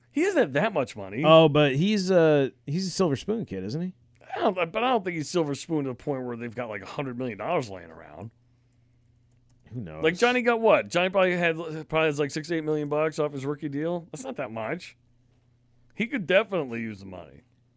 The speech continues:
Speaker 2: Net worth, yeah, six million dollars. But
Speaker 1: He's
Speaker 2: again,
Speaker 1: probably
Speaker 2: who knows?
Speaker 1: spent a
Speaker 2: That's probably just
Speaker 1: fuckload
Speaker 2: his
Speaker 1: of it,
Speaker 2: contract.
Speaker 1: too.
Speaker 2: He's only twenty-seven.
Speaker 1: That's what I mean.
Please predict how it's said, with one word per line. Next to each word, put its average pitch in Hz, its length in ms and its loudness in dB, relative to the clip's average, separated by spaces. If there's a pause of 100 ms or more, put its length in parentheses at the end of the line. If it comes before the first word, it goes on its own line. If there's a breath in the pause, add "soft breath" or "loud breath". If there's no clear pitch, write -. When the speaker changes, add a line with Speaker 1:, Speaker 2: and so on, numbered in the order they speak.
(1300)
Speaker 2:
Net 147 280 2
worth, 151 280 4
yeah, 123 200 4
six - 280 -2
million 107 360 -2
dollars. 90 640 -6
But 113 100 -2
Speaker 1:
He's 262 80 2
Speaker 2:
again, 294 80 2
Speaker 1:
probably 277 140 6
Speaker 2:
who - 40 -4
knows? 98 80 -4
Speaker 1:
spent 233 280 4
a - 20 4
Speaker 2:
That's 120 120 0
probably 208 260 4
just 151 120 0
Speaker 1:
fuckload 123 60 2
Speaker 2:
his 110 100 -4
Speaker 1:
of 107 60 -6
it, 101 80 -2
Speaker 2:
contract. 95 140 -8 (360)
Speaker 1:
too. - 60 -20 (720)
Speaker 2:
He's 190 120 -4
only 302 140 -2
twenty-seven. 117 760 -4
Speaker 1:
That's - 160 -16
what 339 120 0
I 320 40 -2
mean. 339 360 -2